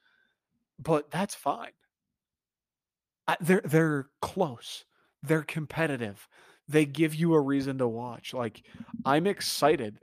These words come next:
It's the, the game tonight against Anaheim got canceled, got postponed. Like, I'm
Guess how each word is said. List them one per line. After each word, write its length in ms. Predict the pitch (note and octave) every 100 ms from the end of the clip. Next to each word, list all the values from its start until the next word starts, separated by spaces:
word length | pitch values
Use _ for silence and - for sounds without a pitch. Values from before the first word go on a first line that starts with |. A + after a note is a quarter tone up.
| - _
It's 280 | C3+ - - D#3
the, 240 | C#3+ C3+
the 100 | C3
game 260 | B2 C3+ C#3
tonight 360 | C3 A#2+ C3
against 300 | C3+ B2+ A2+
Anaheim 400 | A#2+ B2 B2+ C3+
got 200 | B2+ A#2+
canceled, 520 | - A#2+ B2+ C3+ C#3 C#3
got 160 | B2
postponed. 540 | - A#2+ - B2 C#3+ - - - _ _ _
Like, 100 | C#3
I'm 160 | D3